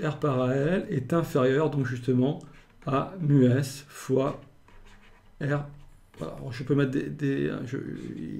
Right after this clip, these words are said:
je mets des valeurs absolues, hein, pour être bien sûr qu'on travaille sur des valeurs, sur des nombres positifs, mais là, les composantes, euh, vu la façon dont on a choisi I et J, euh, les composantes de grand R sont bien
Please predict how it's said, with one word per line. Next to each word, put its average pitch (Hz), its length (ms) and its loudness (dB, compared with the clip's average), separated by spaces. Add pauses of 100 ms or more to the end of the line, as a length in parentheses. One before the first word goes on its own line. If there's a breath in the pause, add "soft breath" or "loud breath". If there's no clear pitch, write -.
(300)
je 143 80 -6
mets 139 120 -2
des 131 80 -2
valeurs 131 220 2
absolues, 131 380 0
hein, 131 100 4
pour 127 200 0
être 123 80 0
bien 131 160 2
sûr 143 240 -2
qu'on 135 140 -4
travaille 131 280 0
sur 123 160 -4
des 123 380 2
valeurs, 127 380 -2
sur 127 160 -8
des 131 360 -2
nombres 123 520 -2 (260 loud breath)
positifs, 123 480 2
mais 135 100 4
là, 139 240 2 (360 loud breath)
les 127 100 2
composantes, 135 640 2
euh, 123 140 0 (180)
vu 143 280 -2 (120)
la 131 240 -2
façon 139 280 0
dont 131 80 4
on - 40 4
a 127 60 0
choisi 131 480 -2
I 160 260 0
et 139 140 2
J, 135 280 0 (540 loud breath)
euh, 131 320 0 (160)
les 139 140 -4
composantes 135 500 0
de 131 100 2
grand 120 300 2
R 139 160 0
sont - 140 -6
bien 127 340 0